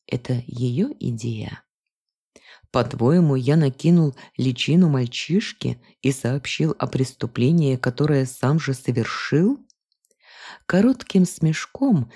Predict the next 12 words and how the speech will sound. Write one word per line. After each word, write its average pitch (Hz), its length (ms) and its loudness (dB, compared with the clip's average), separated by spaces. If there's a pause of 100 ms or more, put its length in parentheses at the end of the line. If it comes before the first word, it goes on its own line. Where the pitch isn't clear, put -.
(180)
Йоргас 214 560 2
выразил 196 520 2
отношение 202 840 0
к - 120 -12
происходящему. - 1200 -6 (720)
Похоже, 262 600 2
он 196 180 4
успел 202 380 0
пожалеть, 185 760 -2 (200)
что - 300 -4
впустил 196 760 -4
нас, 120 420 -6